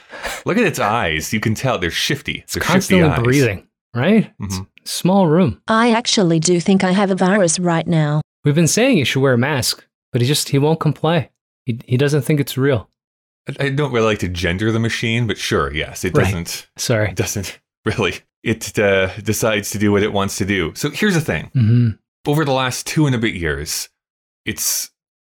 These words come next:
Speaker 1: allowed me to chain you to a table <laughs>
Speaker 2: Disgusting.
Speaker 1: for months upon months, if you
Speaker 2: Awful.
Speaker 1: remember back to season one.
Speaker 2: Yes.
Speaker 1: It, uh, forces out into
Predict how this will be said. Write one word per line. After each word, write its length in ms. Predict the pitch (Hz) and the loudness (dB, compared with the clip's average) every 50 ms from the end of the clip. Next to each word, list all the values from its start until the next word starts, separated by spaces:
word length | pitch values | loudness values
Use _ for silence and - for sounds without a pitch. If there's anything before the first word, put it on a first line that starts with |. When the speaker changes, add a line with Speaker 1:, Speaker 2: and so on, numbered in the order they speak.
| _ _ _ _ _ - | _ _ _ _ _ -6
Speaker 1:
allowed 340 | 101 98 95 92 98 101 98 | -4 -2 0 0 0 0 0
me 140 | 101 101 101 | 0 0 -2
to 100 | 98 95 | -2 -4
chain 360 | - - - 104 95 95 95 | -4 -4 -2 0 0 0 2
you 120 | 95 95 | 0 -2
to 560 | - - - 107 98 95 95 95 92 90 - _ - | -2 -4 -2 -2 -2 0 0 -2 -2 -4 -6 _ -10
a 60 | - | -8
table 460 | - - - 90 90 92 - 107 107 | -6 -6 -4 -4 -4 -4 -2 -2 -2
<laughs> 60 | - - | -2 -2
Speaker 2:
Disgusting. 600 | 113 - - - 117 110 101 95 90 87 104 95 | -2 -4 -4 -2 0 0 0 0 0 -2 -4 -4
Speaker 1:
for 60 | 98 | -4
months 180 | 92 95 95 | -4 -4 -4
upon 260 | 113 - 113 98 95 90 | -4 -4 -2 -2 -2 -2
months, 280 | 82 82 85 123 - - | -2 -2 -4 -4 -4 -2
if 220 | 110 110 110 - | -2 -2 -2 -2
you 80 | 92 90 | -2 -2
Speaker 2:
Awful. 0 | |
Speaker 1:
remember 280 | 87 90 90 87 90 | -2 -2 -2 -4 -4
back 120 | 87 - - | -4 -4 -6
to 80 | - | -8
season 320 | - - 95 87 90 90 87 | -6 -6 -6 -4 -4 -4 -2
one. 240 | 82 80 82 95 | -2 -2 -2 -2
Speaker 2:
Yes. 340 | 123 110 101 90 - - - - _ _ _ _ _ - | -2 -2 -2 -4 -6 -8 -8 -12 _ _ _ _ _ -8
Speaker 1:
It, 240 | 120 110 104 - _ _ _ _ _ _ | -6 -6 -6 -8 _ _ _ _ _ _
uh, 220 | - 90 80 - - | -4 -2 -2 -2 -4
forces 480 | - - - 127 123 120 - 127 113 - - | -6 -2 0 0 0 0 0 -2 -2 -2 -2
out 260 | 107 104 110 113 110 | 0 2 2 2 0
into 180 | 104 101 - | -2 -4 -6